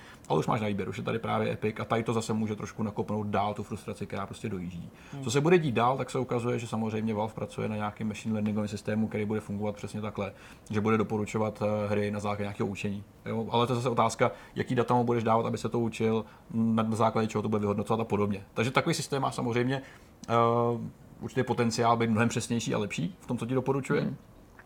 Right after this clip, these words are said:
Speaker 1: Na základě množství dat, ty, ty normálně nejsi schopný přechroupat jako vývojář, ale současně vyžaduje samozřejmě práci lidí a lidi mají tendenci dělat chyby
Speaker 3: No tak
Speaker 1: a
Speaker 3: navíc tomu
Speaker 1: špatně
Speaker 3: vždycky dáš
Speaker 1: vyhodnocovat.
Speaker 3: nějakou váhu, buď je to prostě,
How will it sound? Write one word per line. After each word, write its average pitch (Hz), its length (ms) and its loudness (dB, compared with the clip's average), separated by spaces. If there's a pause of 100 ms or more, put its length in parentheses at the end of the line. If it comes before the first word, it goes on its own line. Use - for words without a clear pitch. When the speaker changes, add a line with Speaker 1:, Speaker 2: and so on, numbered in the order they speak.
(120)
Speaker 1:
Na 104 100 -2
základě 110 380 0
množství 110 420 0
dat, 107 200 -2
ty, 113 140 -2
ty 113 100 -2
normálně 107 340 0
nejsi 104 180 -8
schopný 117 200 -4
přechroupat 104 440 -2
jako 104 160 -6
vývojář, 117 440 -4 (480)
ale 127 380 10
současně 117 400 -2
vyžaduje 110 380 0
samozřejmě 107 340 -2
práci 104 580 -2
lidí 104 380 -2 (120)
a 104 220 -4
lidi 104 240 -2
mají 104 220 -2
tendenci 98 400 -6
dělat 107 200 -2
chyby 110 300 0
Speaker 3:
No 107 60 0
tak 151 120 4
Speaker 1:
a 147 40 -2
Speaker 3:
navíc 107 260 0
tomu - 100 2
Speaker 1:
špatně - 140 2
Speaker 3:
vždycky 180 160 2
dáš 143 180 4
Speaker 1:
vyhodnocovat. - 60 0
Speaker 3:
nějakou - 260 0
váhu, 131 260 0
buď 131 220 -6
je 127 60 -2
to 127 80 -4
prostě, 131 580 -2